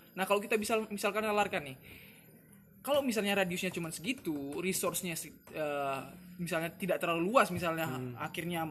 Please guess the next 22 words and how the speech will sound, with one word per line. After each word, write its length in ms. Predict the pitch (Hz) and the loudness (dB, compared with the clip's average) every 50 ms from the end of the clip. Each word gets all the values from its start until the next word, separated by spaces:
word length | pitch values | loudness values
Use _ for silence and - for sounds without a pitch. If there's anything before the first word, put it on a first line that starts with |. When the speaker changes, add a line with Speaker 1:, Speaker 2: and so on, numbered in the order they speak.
| 139 - - - - - | -6 -10 -14 -16 -16 -14
Speaker 1:
melonjak 500 | - 165 170 170 170 175 185 180 - - | -6 -2 -2 0 4 4 2 2 2 -8
sampai 340 | - - 165 156 - 165 147 | -2 -2 -2 0 0 -2 -2
hari 240 | 147 156 156 143 143 151 | -2 -4 -6 -6 -6 -8
ini 140 | 151 156 147 | -8 -8 -8
sekian 520 | - - - 165 - - 156 151 139 151 | -8 -8 -8 -10 -10 -6 -4 -4 -4 -4
bes-, 220 | 160 151 - - - | -6 -6 -6 -8 -12
se-, 300 | - - - 143 143 - | -12 -8 -6 -6 -6 -6
sekian 380 | - - 165 143 147 147 139 139 | -8 -12 -12 -6 -4 -4 -4 -2
banyak 260 | 135 135 143 143 123 - | -4 -6 -6 -6 -10 -8
positif, 420 | - 143 135 - 143 - 147 131 - - - - - - - | -10 -8 -8 -8 -8 -6 -8 -8 -8 -10 -16 -16 -14 -14 -10
itu 140 | - 185 - | -10 -6 -4
nggak 220 | 285 254 214 - 165 | 0 0 0 2 2
bakal 240 | 180 190 - 190 | 0 2 2 2
mengeluarkan 540 | 185 175 165 151 175 185 - - 196 214 208 | 2 2 0 0 0 -2 0 0 -2 -2 0
banyak 280 | 185 151 - 160 180 - | -2 -2 -2 -4 -6 -6
resource, 480 | - 185 180 - - 214 202 175 - | -6 -4 -4 -2 0 0 0 0 0
Speaker 2:
Resource 240 | 113 110 - 110 101 - | -4 -8 -8 -10 -10 -10
juga. 220 | 113 101 104 101 95 | -10 -10 -10 -10 -8
Speaker 1:
ter-, 200 | - - - - - | -8 -10 -10 -10 -12
terutama 360 | - 165 147 - 143 139 170 196 | -10 -10 -6 0 2 2 2 2
masalah 260 | 185 151 - 170 160 | 2 0 -2 0 -2
ekonomi. 540 | 165 165 170 160 175 185 202 202 185 156 | -2 -2 -2 -4 -4 -2 -2 -2 -4 -6